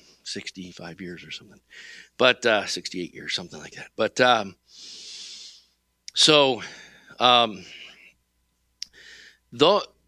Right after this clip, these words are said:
during that time period, the synagogue system began to emerge. Uh,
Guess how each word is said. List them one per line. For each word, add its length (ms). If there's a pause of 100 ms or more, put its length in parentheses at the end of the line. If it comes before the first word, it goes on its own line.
(140)
during 400
that 240
time 380
period, 540 (840)
the 120
synagogue 720
system 420
began 400
to 200
emerge. 640 (220)
Uh, 260